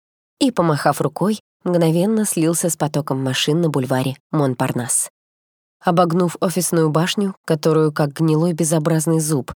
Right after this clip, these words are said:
было видно из любой точки Парижа, Оливия оказалась на довольно безликой улице. Единственной ее достопримечательностью служил автосервис. Пролистывая взглядом номера домов, она, наконец, заметила ворота,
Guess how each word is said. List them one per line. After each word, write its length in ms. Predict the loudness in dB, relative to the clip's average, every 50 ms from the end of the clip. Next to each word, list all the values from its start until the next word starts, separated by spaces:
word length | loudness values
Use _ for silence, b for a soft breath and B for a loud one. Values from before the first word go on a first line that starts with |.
| _ _
было 280 | 0 2 4 4 4 4
видно 360 | 2 2 0 0 0 0 0
из 100 | 0 0
любой 300 | 0 0 2 2 0 0
точки 340 | 0 0 -2 -2 -2 -4 -2
Парижа, 520 | -2 0 0 0 0 -2 -2 -2 -4 -6 -8 _ _ _ _
Оливия 440 | -2 0 2 2 2 2 2 0 0
оказалась 560 | 0 0 0 2 2 2 2 0 0 0 0
на 80 | 0 0
довольно 440 | 0 0 2 2 2 2 0 0
безликой 540 | 0 0 -2 -2 -2 -4 -4 -2 -4 -4 -4 -2
улице. 480 | -4 -4 -4 -4 -4 -6 -6 -8 -8 -12 _ _ _ _ _ _ _ -2
Единственной 760 | 0 0 0 0 0 0 -2 -2 -2 -4 -2 -2 0 0 0
ее 140 | 0 0 -2
достопримечательностью 1300 | -2 -4 -4 -4 -4 -2 -2 -2 -2 -2 -2 -4 -4 -2 -2 -2 -2 -4 -4 -6 -6 -6 -6 -6 -8 _
служил 560 | -10 -6 -2 0 0 0 0 0 -2 -2 -2 -4
автосервис. 840 | -4 -4 -4 -4 -4 -4 -4 -4 -4 -6 -6 -6 -8 -6 -8 -8 -10 _ _ _ _ _ _ _
Пролистывая 580 | -2 0 0 2 0 0 -2 0 0 2 2 2
взглядом 480 | 2 2 0 0 2 2 2 2 2 2
номера 340 | 2 2 2 2 2 2
домов, 520 | 2 2 2 2 2 0 0 -2 -4 -8 -14 _ _ _
она, 220 | -4 0 2 2 2
наконец, 440 | 2 2 0 0 0 2 0 0 0
заметила 460 | 0 0 0 0 0 0 0 0 2
ворота, 420 | 2 0 0 0 -2 -4 -6 -6